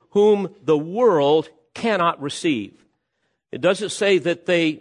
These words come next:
refuse to receive, to receive. They won't receive, but they cannot receive. Why? Because it does not behold him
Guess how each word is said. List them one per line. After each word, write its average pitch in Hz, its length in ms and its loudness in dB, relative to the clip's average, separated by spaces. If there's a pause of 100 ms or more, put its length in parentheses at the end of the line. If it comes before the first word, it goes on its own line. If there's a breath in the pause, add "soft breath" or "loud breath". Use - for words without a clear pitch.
refuse 185 600 -4
to 151 80 -4
receive, 135 600 -4 (300)
to 151 120 -4
receive. 120 600 -6 (1200)
They 143 180 -2
won't 185 400 2
receive, 139 840 -8 (720)
but 156 440 -4
they 175 140 0
cannot 208 720 -4 (360)
receive. 113 580 -8
Why? 139 400 -4 (1400)
Because 131 400 -6
it - 140 -12
does 143 300 -6
not 131 260 -8
behold 135 680 -4
him 95 460 -10